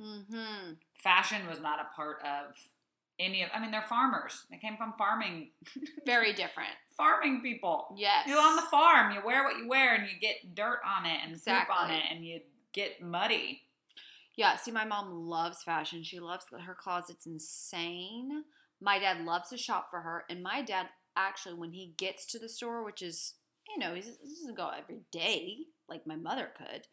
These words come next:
Speaker 2: <laughs>
Speaker 1: but, like, when he gets to the store, he, he can really go for some shopping, and that's, that, in my opinion, is a little worse because then I have to look through all the, the men's stuff, and that's
Speaker 2: <laughs>
Speaker 1: really not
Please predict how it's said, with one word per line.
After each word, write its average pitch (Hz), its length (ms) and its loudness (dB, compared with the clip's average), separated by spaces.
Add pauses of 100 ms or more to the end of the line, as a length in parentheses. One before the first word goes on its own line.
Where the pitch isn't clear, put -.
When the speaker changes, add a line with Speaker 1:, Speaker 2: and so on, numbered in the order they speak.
(100)
Speaker 2:
<laughs> - 360 -14
Speaker 1:
but, 220 100 0
like, 202 200 2
when 208 140 -6
he 220 180 -6
gets 180 220 -6
to 180 60 -14
the 175 60 -16
store, 170 240 -8
he, 160 200 -14
he 165 260 -10
can 156 200 -10
really 95 260 -10
go 87 260 -14 (120)
for 98 320 -14
some - 180 -20
shopping, - 560 -12 (100)
and 170 140 -12
that's, - 480 -10 (1200)
that, 185 200 4
in 180 60 -6
my 170 140 -2
opinion, 165 380 -8
is 151 140 -12
a 151 40 -14
little 147 240 -12
worse 147 560 -12
because 156 400 -16
then 160 220 -12
I 156 60 -12
have 156 180 -20
to 147 100 -20
look 147 200 -16
through 151 100 -14
all 151 100 -12
the, 156 120 -14 (260)
the 156 180 -14
men's 175 360 -12
stuff, - 300 -8 (140)
and 175 100 -12
that's 180 280 -8
Speaker 2:
<laughs> 165 300 -16
Speaker 1:
really 196 420 -8
not 156 240 -8